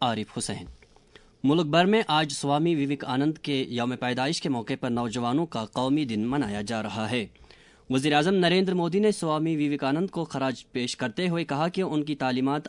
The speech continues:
आज भी मुल्क के नौजवानों को तहरीक बख्शती है। इस मौके पर वज़ीर आज़म नरेंद्र मोदी आज शाम नई दिल्ली में विकसित भारत यंग लीडर्स डायलॉग दो हज़ार छब्बीस के इख्तितामी जलसे में शिरकत करेंगे। वो बैरूनी ममालिक में भारतीय आबादी की नुमाइंदगी करने वाले नौजवान मंदोबीन के साथ-साथ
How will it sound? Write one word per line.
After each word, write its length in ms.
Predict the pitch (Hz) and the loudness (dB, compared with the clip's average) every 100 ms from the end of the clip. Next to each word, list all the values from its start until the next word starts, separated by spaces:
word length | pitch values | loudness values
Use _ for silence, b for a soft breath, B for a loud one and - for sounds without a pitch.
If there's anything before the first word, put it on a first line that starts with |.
| - | -2
आज 200 | 151 170 | 0 0
भी 140 | 127 110 | 0 0
मुल्क 220 | 117 131 | -2 -2
के 100 | 131 | -2
नौजवानों 460 | 127 123 123 123 175 | -2 -2 0 0 -2
को 240 | 113 110 - | -4 -6 -6
तहरीक 380 | 143 147 196 113 | -4 -2 -4 -4
बख्शती 440 | 110 - - 123 | -6 -6 -4 -2
है। 240 | 117 127 101 B B B B B B | 2 0 -2 B B B B B B
इस 120 | 156 | 0
मौके 240 | 160 170 214 | 2 4 4
पर 160 | 214 | 4
वज़ीर 240 | 208 196 196 | 4 6 4
आज़म 180 | 180 214 | 4 4
नरेंद्र 380 | 190 180 190 180 | 4 4 2 2
मोदी 260 | 180 185 233 | 2 2 0
आज 200 | 160 151 | 2 0
शाम 240 | - 156 | 0 2
नई 180 | 156 151 | 2 2
दिल्ली 280 | 143 151 180 | 0 2 2
में 160 | 202 202 | 4 2
विकसित 320 | 160 - 165 | 0 -2 -2
भारत 360 | 127 135 156 185 - | 0 2 0 -2 -4
यंग 320 | 117 139 180 147 | 0 2 2 2
लीडर्स 500 | 135 135 147 147 120 | 0 2 0 -2 -2
डायलॉग 420 | 123 131 151 151 | 0 2 0 -2
दो 140 | 123 | -4
हज़ार 200 | 131 127 | -2 -4
छब्बीस 360 | - 131 143 190 | -6 -4 -2 -2
के 100 | - | -4
इख्तितामी 420 | 160 151 160 170 | -8 -4 -2 0
जलसे 320 | 143 143 - | 0 -2 0
में 120 | 185 165 | -2 -2
शिरकत 400 | - 190 123 - | -2 -4 -4 -4
करेंगे। 400 | 233 151 123 104 - B B B B B | 2 4 4 2 -6 B B B B B
वो 140 | 131 139 | 4 6
बैरूनी 340 | 139 156 170 | 6 8 6
ममालिक 400 | 156 151 160 165 | 6 6 4 4
में 160 | 175 156 | 0 2
भारतीय 360 | 147 160 185 | 2 2 0
आबादी 400 | 160 143 151 156 175 | 0 2 0 0 0
की 140 | 180 | 2
नुमाइंदगी 440 | 165 151 156 156 156 | 2 4 2 2 0
करने 320 | 143 139 147 | 2 2 2
वाले 220 | 139 143 | 2 4
नौजवान 560 | 139 143 139 139 165 156 | 4 2 2 2 4 4
मंदोबीन 460 | 139 135 131 160 | 4 4 2 0
के 120 | 185 | 0
साथ-साथ 580 | 165 135 123 143 160 - | -2 0 0 0 0 -2